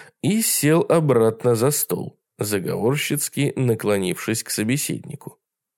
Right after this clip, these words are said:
"Вам повезло, что вы пришли ко мне", сказал он. "У них повсюду шпионы". "Что?" "Доктор Глак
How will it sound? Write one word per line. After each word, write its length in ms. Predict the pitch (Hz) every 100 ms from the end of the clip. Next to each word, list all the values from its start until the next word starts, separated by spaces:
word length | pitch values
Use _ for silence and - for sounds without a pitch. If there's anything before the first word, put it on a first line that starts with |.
| _
"Вам 260 | - 123 120
повезло, 600 | - 127 123 101 113 123
что 180 | -
вы 180 | 123 117
пришли 440 | - 113 107 110 107
ко 200 | - 120
мне", 360 | 120 - - _ _
сказал 460 | - - 101 98 -
он. 160 | - _ _ _ _
"У 60 | -
них 180 | 110 113 _ _
повсюду 580 | 101 104 - 120 117 117
шпионы". 800 | - - 110 131 131 98 - - _ _ _ _ _ _
"Что?" 1040 | - - - - _ - - 104 131 143 _ _ _ _ _ -
"Доктор 640 | 110 113 120 - - 110
Глак 580 | 95 107 113 117 -